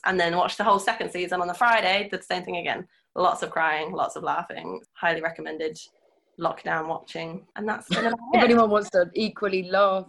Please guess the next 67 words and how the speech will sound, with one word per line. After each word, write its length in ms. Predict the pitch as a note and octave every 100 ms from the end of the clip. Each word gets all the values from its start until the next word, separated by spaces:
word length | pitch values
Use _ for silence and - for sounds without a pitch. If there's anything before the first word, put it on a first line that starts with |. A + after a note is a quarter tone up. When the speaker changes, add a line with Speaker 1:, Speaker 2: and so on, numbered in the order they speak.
| -
Speaker 2:
and 180 | D#3
cry 560 | D3+ F3 F3+ E3+ E3 E3 - -
Speaker 1:
Oh, 140 | D4
Speaker 2:
and 120 | G#3 F#3
Speaker 1:
yeah. 260 | A3 -
Speaker 2:
watch, 200 | G#3+ G#3 - -
and 160 | F#3+ G#3
watch 220 | A3+ -
Speaker 1:
It, 120 | A#3+
Speaker 2:
it 100 | G3
Speaker 1:
it 140 | C4 A#3
Speaker 2:
so 60 |
Speaker 1:
re-, 100 | G3+ B3
it 40 |
Speaker 2:
quickly, 180 | A3+ A3+
Speaker 1:
was 240 | C4+ B3 E3+
Speaker 2:
don't 140 | F3+
Speaker 1:
amazing. 280 | - F#3+ F3
Speaker 2:
you 40 |
Speaker 1:
It's 80 | F3
a 40 |
really 120 | G#3 G3+
good 140 | F#3
show. 180 | - F3
I 100 | D#3+
don't 120 | F3+
know 60 | F3+
if 60 |
any 140 | F3+ D#3
of 80 |
you 100 | E3+
watched 300 | D3+ D#3 -
it, 160 | - - -
but 220 | - - - _
it's, 380 | F3+ - - - _
it's 240 | F3+ E3+ -
a 60 |
bit 120 | -
of 140 | - E3+
a 260 | E3+ E3+ E3+ - - - _
emotional 520 | G3 F#3 F#3 F#3+ E3 E3
journey, 600 | F3 E3+ D#3 - F3 - _
um, 440 | F3 D#3+ D#3+ E3 F#3
but 140 | E3+
really 240 | F3 F3 D#3
good, 240 | C#3+ -
really 180 | F3 D#3+
worth 200 | D3+ -
a 40 |
watch. 400 | F#3+ - - - - _ _
Speaker 2:
Yeah, 240 | - G3+ F#3+
I've 160 | A3 A3
watched, 300 | F3+ - -
I 120 | G3
finished 320 | G3 G#3 F3+
watching 300 | F#3+ E3+ -
the 60 | F3
second 340 | E3+ F3+ F3 E3
series 400 | - E3 D#3+ D#3+
last 300 | E3+ D#3 -
night, 260 | F#3+ D#3+
but 80 | -
it 120 | F#3+
was 160 | G4 -
more, 440 | A#3 A3+ A3 -
I 60 | -
thought, 300 | G#3+ C#4 -